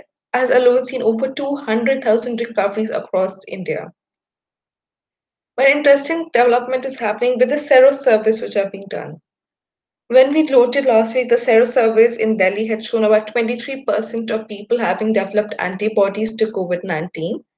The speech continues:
You can also note that Ahmedabad has roughly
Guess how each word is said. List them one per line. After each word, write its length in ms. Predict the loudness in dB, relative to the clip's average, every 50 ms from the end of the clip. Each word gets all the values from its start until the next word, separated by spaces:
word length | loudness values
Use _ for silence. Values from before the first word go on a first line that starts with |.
| _ _ _ _ _ _ _ _ _ _ _ -6
You 220 | -4 -4 -2 0
can 140 | 2 4 6
also 260 | 6 4 4 4 6
note 160 | 6 6 6
that 200 | 6 4 4 2
Ahmedabad 460 | 2 2 4 4 4 4 4 4 4
has 220 | 4 2 2 4 2
roughly 580 | 2 2 2 -2 -4 -4 -2 -2 -4 -6 -10